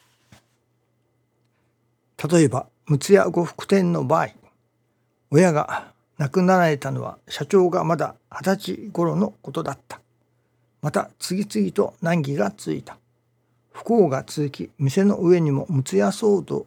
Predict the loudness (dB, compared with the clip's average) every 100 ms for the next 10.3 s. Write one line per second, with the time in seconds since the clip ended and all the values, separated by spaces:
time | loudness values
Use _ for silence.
0 | -6 -8 -4 -2 0 2 0 -2 -2 0
1 | -2 -4 -8 -4 -4 -2 -4 -4 -6 -6
2 | -4 -4 -6 -8 -20 -20 _ _ _ _
3 | _ _ _ 0 2 2 -2 -4 -2 -2
4 | -2 -4 -4 -2 -2 -4 -14 _ _ -2
5 | 0 0 -2 -6 -4 -2 -2 -2 -2 0
6 | -2 -4 -10 -14 -14 -20 _ _ _ _
7 | _ _ -4 2 2 2 -2 -4 -6 -10
8 | _ _ -2 2 0 0 0 0 0 -2
9 | 2 2 2 -4 -4 -2 -2 -6 -8 -4
10 | -4 -6 -12